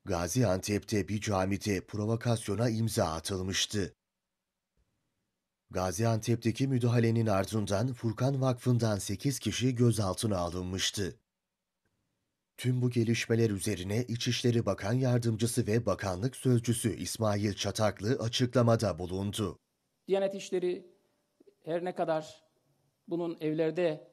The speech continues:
Speaker 2: e, yapılması, evlerde itif-, itikafa girilmesini tavsiye ettiyse de istisnai olarak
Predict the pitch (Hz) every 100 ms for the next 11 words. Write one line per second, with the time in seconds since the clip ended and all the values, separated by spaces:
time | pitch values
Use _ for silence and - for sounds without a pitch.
0 | _ _ _ - 127 131 131 127 127 127
1 | 120 113 _ _ _ _ _ _ _ _
2 | _ - 151 170 165 151 151 143 143 -
3 | 147 156 151 147 147 - - - 139 -
4 | 160 151 143 143 139 139 139 156 151 156
5 | 151 196 - 127 202 - _ _ _ 190
6 | 180 247 - 214 220 190 139 - -